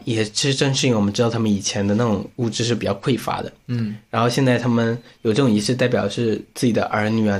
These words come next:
Speaker 1: 子孙啊都已经成长起来了。
Speaker 2: 啊，对。
Speaker 1: 有能力了，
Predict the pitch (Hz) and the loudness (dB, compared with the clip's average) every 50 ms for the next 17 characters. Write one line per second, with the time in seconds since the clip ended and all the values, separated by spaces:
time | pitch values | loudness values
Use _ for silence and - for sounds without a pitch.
0 | 98 - - 98 90 - - 117 107 107 104 107 104 101 107 104 104 98 101 - | -2 -4 -6 -6 -4 -2 0 2 2 4 4 2 2 2 2 2 0 0 0 -2
1 | 110 104 101 104 120 131 - _ _ _ _ _ _ _ _ - - - - 113 | -2 0 0 0 -2 -6 -10 _ _ _ _ _ _ _ _ -20 -16 -8 -2 0
2 | 104 113 123 127 117 123 120 - - 107 101 107 98 98 98 - - - 123 117 | 0 2 2 2 0 0 0 0 -2 -2 -2 -4 -6 -10 -12 -14 -10 -8 -6 -6
3 | 110 107 104 - - 107 107 98 98 98 113 113 113 110 107 104 113 143 165 139 | -6 -6 -8 -10 -10 -8 -8 -6 -2 0 2 2 4 2 2 2 2 2 2 2
4 | 107 - - | 2 0 -4